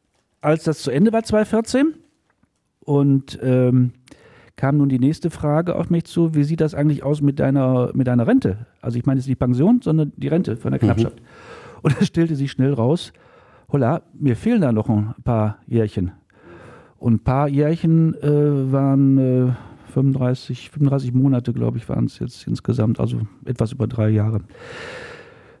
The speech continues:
Speaker 1: Fast drei Jahre, so, zwölf, ja. Ähm, so.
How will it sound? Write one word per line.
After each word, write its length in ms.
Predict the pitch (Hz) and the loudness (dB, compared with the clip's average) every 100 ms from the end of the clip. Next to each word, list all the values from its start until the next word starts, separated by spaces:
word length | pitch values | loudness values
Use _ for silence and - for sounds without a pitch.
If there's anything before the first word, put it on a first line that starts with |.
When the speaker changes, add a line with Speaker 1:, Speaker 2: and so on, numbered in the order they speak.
| - | -6
Speaker 1:
Fast 300 | - 160 - | -2 -2 -4
drei 100 | 110 | -4
Jahre, 160 | 101 90 | -4 0
so, 220 | 107 82 - | -2 -2 -12
zwölf, 340 | - 113 95 - - | -6 -4 -4 -8 -2
ja. 160 | 104 - _ - - | -2 -2 _ -20 -6
Ähm, 480 | 139 131 127 127 113 - | -2 0 2 -2 -4 -4
so. 320 | 120 123 | -2 -2